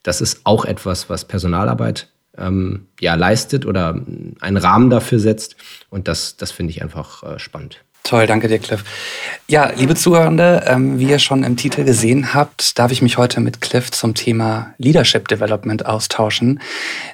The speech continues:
Speaker 2: Ein wahnsinnig wichtiges und facettenreiches Thema. Ähm, jedes Team, jede Organisation, jedes Unternehmen braucht Führung. Ohne Führung ist es schwierig, Strukturen aufzubauen, Verbindlichkeiten gegenüber KundInnen,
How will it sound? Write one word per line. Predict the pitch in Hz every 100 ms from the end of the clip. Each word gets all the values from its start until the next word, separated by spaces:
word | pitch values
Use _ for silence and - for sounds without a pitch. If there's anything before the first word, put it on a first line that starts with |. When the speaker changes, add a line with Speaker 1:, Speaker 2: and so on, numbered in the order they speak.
| -
Speaker 2:
Ein | 113 113 113
wahnsinnig | 113 123 123 127 - 110
wichtiges | 117 - 131 135 139 -
und | - 113
facettenreiches | - 110 - - 151 143 147 - -
Thema. | - 139 139 143 143 151 -
Ähm, | 120 113 110
jedes | 104 117 120 -
Team, | - 135 147 135
jede | 123 - -
Organisation, | 113 110 110 104 - 113 117 120 123 - - - -
jedes | 117 117 -
Unternehmen | 113 113 110 113 110
braucht | - - 127 127 - -
Führung. | - - 151 151 160 165 - - - - -
Ohne | 120 120
Führung | 117 127 120 127
ist | 110
es | 107 101 - -
schwierig, | - - 123 135 156 - -
Strukturen | - 117 - 127 131
aufzubauen, | 127 - - 117 113 113 113 113 - -
Verbindlichkeiten | - 139 - 120 - - 110 113 120
gegenüber | 117 120 - 113 113
KundInnen, | - 127 - 117 117 113